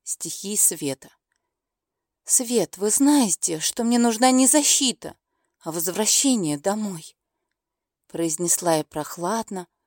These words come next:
а маг опасно сощурил взгляд. Вот они, его настоящие эмоции! Отпускать меня он не желает.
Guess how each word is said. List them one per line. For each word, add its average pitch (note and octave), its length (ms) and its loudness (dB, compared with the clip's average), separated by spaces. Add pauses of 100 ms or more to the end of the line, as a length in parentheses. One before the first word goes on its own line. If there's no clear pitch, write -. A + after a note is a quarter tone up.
(260)
а F#3+ 120 -8
маг D4+ 300 0
опасно A3 540 -2
сощурил A3 560 -2
взгляд. D#3 640 -10 (960)
Вот B3+ 400 2
они, G#3 260 0
его F#3+ 220 -2
настоящие G#3 840 0
эмоции! G#3+ 720 0 (540)
Отпускать - 720 -2
меня B3 340 2
он A3 260 2
не A#3+ 120 4
желает. B3 680 4